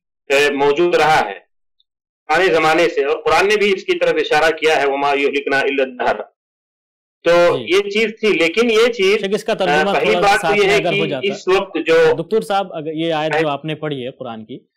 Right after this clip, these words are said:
Speaker 2: इसका तर्जुमा पेश हो जाता तो नाजरीन के लिए ज्यादा मुफीद रहता।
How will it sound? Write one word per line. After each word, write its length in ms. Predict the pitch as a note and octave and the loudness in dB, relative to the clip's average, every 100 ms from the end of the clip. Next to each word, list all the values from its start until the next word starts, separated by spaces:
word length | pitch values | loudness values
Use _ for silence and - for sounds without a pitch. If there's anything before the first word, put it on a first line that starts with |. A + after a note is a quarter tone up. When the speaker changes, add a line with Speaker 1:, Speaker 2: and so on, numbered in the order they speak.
| _ _ | _ _
Speaker 2:
इसका 240 | - - E3 | -16 -8 -6
तर्जुमा 500 | D#3+ D3 D#3 E3 D3+ - _ _ _ _ | -6 -8 -8 -8 -8 -14 _ _ _ _
पेश 220 | C#3 C#3 | -10 -8
हो 60 | C#3+ | -8
जाता 220 | C3 C3 | -8 -10
तो 120 | C#3 | -12
नाजरीन 380 | C3 A#2 A#2+ B2 | -12 -12 -12 -14
के 100 | B2 | -14
लिए 120 | B2 | -14
ज्यादा 220 | A#2+ A2+ | -14 -14
मुफीद 340 | A#2+ A2 A2 G#2 | -16 -18 -20 -20
रहता। 220 | G2+ _ | -20 _